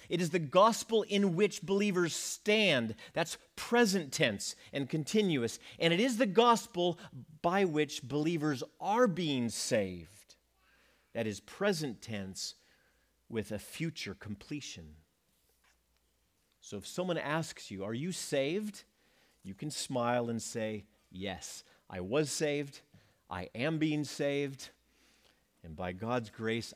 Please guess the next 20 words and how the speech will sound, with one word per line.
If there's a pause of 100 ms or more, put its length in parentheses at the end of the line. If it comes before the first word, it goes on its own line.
I
will
be
saved." (1200)
I
point
that
out
because (160)
future
salvation (400)
is
what
is
in
view (500)
in
these
warning
passages.